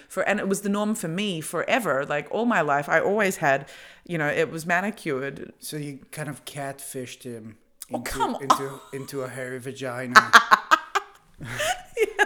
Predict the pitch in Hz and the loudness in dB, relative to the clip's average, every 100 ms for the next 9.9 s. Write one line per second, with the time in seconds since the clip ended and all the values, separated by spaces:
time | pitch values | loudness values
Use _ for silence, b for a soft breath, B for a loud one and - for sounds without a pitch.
0 | 415 311 - 359 - - _ - _ - | 2 0 -2 -10 -10 -20 _ -20 _ -4
1 | 143 139 135 - 135 135 135 208 - 240 | -2 -2 -6 -8 -6 2 4 4 2 2
2 | 214 - 214 196 190 175 170 160 160 196 | 2 2 6 6 8 6 6 4 0 -6
3 | 180 170 170 - 190 196 202 220 214 226 | -6 -4 -6 2 4 4 2 0 0 -4
4 | 208 185 156 156 151 151 160 151 143 120 | -4 -4 -4 -2 -2 0 0 0 -2 -4
5 | 143 143 147 156 135 - 147 147 147 135 | -2 0 0 -2 -4 -6 -6 -4 -4 -4
6 | 131 127 - - 135 131 123 117 - _ | -4 -6 -10 -6 -4 -2 -4 -8 -14 _
7 | B B - 135 135 147 139 135 131 127 | B B -10 -8 -4 -4 -4 -4 -4 -6
8 | - 135 - 135 117 131 123 113 113 113 | -8 -10 -8 -8 -8 -8 -8 -10 -10 -12
9 | 110 - 123 120 - 135 120 120 - | -12 -12 -10 -8 -8 -10 -12 -14 -18